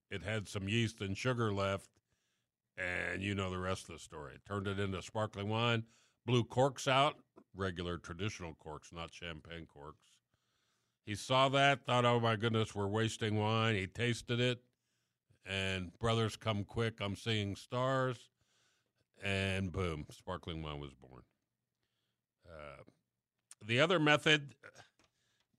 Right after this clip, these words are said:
there's really a couple more, but the other method to make inexpensive wine, think Andre.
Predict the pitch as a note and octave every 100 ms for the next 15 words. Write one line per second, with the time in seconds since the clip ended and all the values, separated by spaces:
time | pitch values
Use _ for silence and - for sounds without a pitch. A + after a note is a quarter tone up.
0 | _ - - _ _ _ _ G2 G2 E2
1 | E2+ G#2 G2 F#2 - _ _ _ _ _
2 | _ - - - B2+ G2+ F2+ E2+ D#2+ D2+
3 | F2 - - A#2 B2+ A#2+ G#2+ A#2+ A#2 F#2+
4 | F#2 F2+ _ _ _ _ - A2 A2 G#2
5 | G#2+ A2+ G#2+ - A2 G2 - F#2 F2+ F#2
6 | F2 D#2 G2 F2 F2 F2+ F2 D#2 D2